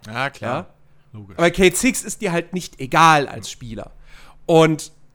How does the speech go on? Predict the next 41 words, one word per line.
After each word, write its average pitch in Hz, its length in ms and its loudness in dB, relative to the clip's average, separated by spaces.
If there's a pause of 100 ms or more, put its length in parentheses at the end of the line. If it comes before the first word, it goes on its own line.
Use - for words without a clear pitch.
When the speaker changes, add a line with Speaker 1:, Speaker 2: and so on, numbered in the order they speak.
(320)
Speaker 2:
man 185 100 -6
muss 220 160 4
auch - 100 -2
da 208 140 0
wirklich - 220 -6
dazu 240 320 -6
sagen, 196 640 0
ähm, 143 640 0 (320)
die, 160 220 -8
also 139 160 -6
die 123 80 -10
Kampagne 190 360 -4
startet 180 400 -2
erstmal 170 280 -4
mit 175 120 -8
einer 143 100 -6
Zwischensequenz, 196 680 -10
wo 143 40 -8
man 135 160 -4
sozusagen 147 520 -4
schon 139 300 -10 (260)
Cayde 165 200 -4
Six - 260 -10
Tod - 340 -6
direkt 139 340 -8
sieht, 190 220 -8
die 135 120 -10
richtig, 190 560 -8
richtig 180 420 -12
cool 208 160 -8
ist. - 280 -12 (280)
Cool 233 160 -2
inszeniert, 196 580 -8
technisch 208 460 -8
auf 156 140 -8
einem 147 120 -4
sehr 175 260 0
hohen 202 200 -4
Niveau. 165 340 -6
Also 139 200 -6
Bungie, 170 440 -4